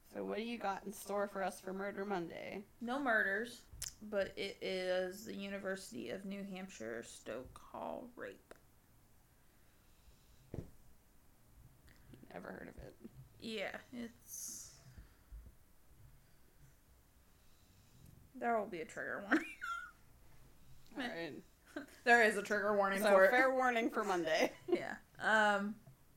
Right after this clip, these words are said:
Speaker 2: so, yeah, until Monday, you can find us on Instagram at In Reference To Podcast or Twitter In Reference To.
Speaker 1: Or at Gmail dot, or, <laughs> yeah.
Speaker 2: I mean,
Speaker 1: Just
Speaker 2: you
Speaker 1: at
Speaker 2: can find us.
Speaker 1: gmail dot com.
Speaker 2: Well,
Speaker 1: In Reference To Podcast at gmail dot com. Send us your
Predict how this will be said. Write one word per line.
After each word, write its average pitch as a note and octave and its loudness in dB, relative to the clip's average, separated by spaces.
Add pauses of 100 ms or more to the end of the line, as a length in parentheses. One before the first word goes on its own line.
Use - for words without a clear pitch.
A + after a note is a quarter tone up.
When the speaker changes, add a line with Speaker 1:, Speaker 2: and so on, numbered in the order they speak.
(500)
Speaker 2:
so, - -4
yeah, A#3 10
until A#3+ 4
Monday, G#3+ 4
you G#3 -2
can G3 -4
find G3 2
us G3 -4
on F#3+ -2
Instagram G#3+ 0 (500)
at F#3+ 0
In G3 -4
Reference G3 -4
To - -8
Podcast C#4 -2
or A3 -2
Twitter G3+ -2
In F#3 -6
Reference F#3 -8
To. D4 -2 (680)
Speaker 1:
Or G3+ 0
at G3+ -4
Gmail G3 -2
dot, F#3+ -4 (140)
or, F3 -4
<laughs> - -14
yeah. G#3+ -2 (480)
Speaker 2:
I F4 8
mean, G4 6
Speaker 1:
Just A3+ 4
Speaker 2:
you - 10
Speaker 1:
at B3 8
Speaker 2:
can B3 12
find A3+ 12
us. F#3+ 10
Speaker 1:
gmail D3+ 8
dot F#3+ 8
com. F3 4 (720)
Speaker 2:
Well, A#3+ 6
Speaker 1:
In G#3+ 2
Reference A3+ 4
To A3 -2
Podcast G3+ 6
at G3 -6
gmail F3+ -2
dot F3+ -2
com. F#3 -2
Send F#3+ 0
us G3 0
your F3+ -2